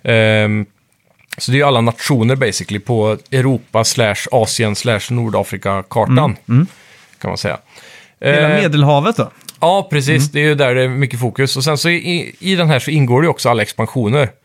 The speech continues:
Speaker 2: Mm.
Speaker 1: Så det var ju Barbarian Invasion som handlar
Speaker 2: När var
Speaker 1: om typ
Speaker 2: det Total War Rome släpptes första gången då? Var det typ tjugohundratre
Speaker 1: Ehm,
Speaker 2: eller fyra eller något sånt där?
Speaker 1: Det kan vi ko-, snabbt kolla upp, men det var, det är ju bra länge sedan alltså.
Speaker 2: Mm.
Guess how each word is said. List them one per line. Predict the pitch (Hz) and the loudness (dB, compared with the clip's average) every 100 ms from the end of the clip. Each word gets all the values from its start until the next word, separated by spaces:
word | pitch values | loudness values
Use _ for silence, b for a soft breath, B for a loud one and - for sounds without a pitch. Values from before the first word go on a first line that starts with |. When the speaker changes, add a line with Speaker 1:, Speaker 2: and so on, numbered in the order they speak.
| - | -4
Speaker 2:
Mm. | 135 | 2
Speaker 1:
Så | 123 | 2
det | 127 | 4
var | 135 | 4
ju | 127 | 4
Barbarian | 117 131 120 127 117 117 120 | 2 0 2 2 2 2 2
Invasion | 117 113 - 143 | 2 2 2 -2
som | 135 | 2
handlar | 131 233 | 2 4
Speaker 2:
När | 247 | 2
var | 233 | 2
Speaker 1:
om | |
typ | 202 | 2
Speaker 2:
det | 196 | 0
Total | 180 202 185 185 | 0 0 0 2
War | 180 156 147 | 2 4 4
Rome | 147 139 127 | 4 4 2
släpptes | - 151 - 131 | 0 -4 -4 -6
första | 147 139 | -4 -2
gången | 139 185 | -2 0
då? | 98 - B B B B B B | -4 -8 B B B B B B
Var | - 160 | -4 -2
det | 160 | 0
typ | 185 | 0
tjugohundratre | 117 113 110 110 165 | 2 2 2 0 0
Speaker 1:
Ehm, | 165 160 | 2 2
Speaker 2:
eller | 160 | 0
fyra | - 160 135 | 0 0 0
eller | 165 | 0
något | 160 | -2
sånt | 151 | -2
där? | 101 - _ - | -4 -10 _ -16
Speaker 1:
Det | 113 | -14
kan | - 123 | -6 -6
vi | 117 | -6
ko-, | - | -10
snabbt | - 120 - | -6 -6 -4
kolla | 123 | -4
upp, | 120 | -2
men | 123 | -2
det | 131 | -2
var, | 127 123 113 101 | 2 2 0 -2
det | 120 | -2
är | |
ju | 139 147 | 0 0
bra | 123 156 170 | 0 2 2
länge | 151 127 | 2 0
sedan | - 135 | -2 -4
alltså. | 101 90 67 - _ 127 | -2 -6 -8 -14 _ -2
Speaker 2:
Mm. | 127 | 0